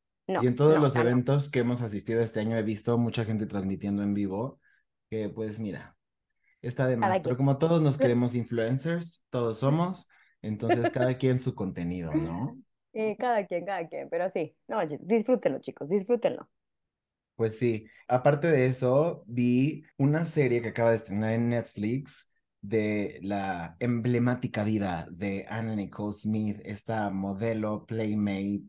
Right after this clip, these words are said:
Speaker 2: actriz, conductora, que pues muere por razones misteriosas a los treinta y nueve años. Entonces,
Speaker 1: Súper
Speaker 2: sí,
Speaker 1: joven.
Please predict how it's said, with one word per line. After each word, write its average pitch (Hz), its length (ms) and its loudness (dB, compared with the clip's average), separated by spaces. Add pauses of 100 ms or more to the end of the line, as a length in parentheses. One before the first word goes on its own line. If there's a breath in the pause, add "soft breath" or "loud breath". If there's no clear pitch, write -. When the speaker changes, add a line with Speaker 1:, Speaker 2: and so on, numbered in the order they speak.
Speaker 2:
actriz, 104 840 -4
conductora, 104 1000 0 (640)
que 110 320 0
pues 107 280 -4
muere 120 680 0
por 110 120 -2
razones 123 360 0
misteriosas 110 680 -2 (140)
a 98 140 -4
los 95 240 -8
treinta 95 340 -8
y 92 60 -6
nueve 117 400 0
años. 110 600 -2
Entonces, 117 760 -2 (200 loud breath)
Speaker 1:
Súper 196 320 8
Speaker 2:
sí, 131 120 8
Speaker 1:
joven. 185 400 10